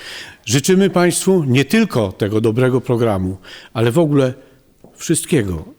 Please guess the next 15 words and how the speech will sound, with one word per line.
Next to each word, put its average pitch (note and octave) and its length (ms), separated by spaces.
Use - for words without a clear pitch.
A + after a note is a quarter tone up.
co - 180
dobre. E2 420
Niech A#2 320
ten G#2 240
czas C3 360
świąt C3+ 360
Bożego B2 340
Narodzenia A#2 600
będzie A2 540
chwilą D3 380
wytchnienia B2 600
od G2 180
codzienności, A2 920
chwilą A#2 520
spokoju A2 800